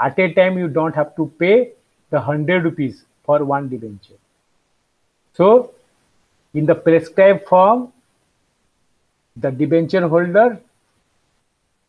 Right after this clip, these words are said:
deposited with details about you and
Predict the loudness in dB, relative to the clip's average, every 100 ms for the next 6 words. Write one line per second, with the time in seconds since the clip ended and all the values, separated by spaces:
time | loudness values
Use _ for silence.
0 | _ _ -8 -6 -4 -4 -6 -2 0 0
1 | -2 _ _ _ _ _ _ _ _ -12
2 | -4 -2 0 -2 -4 -10 -2 2 2 -2
3 | -6 -6 -6 -12 -12 -10 -6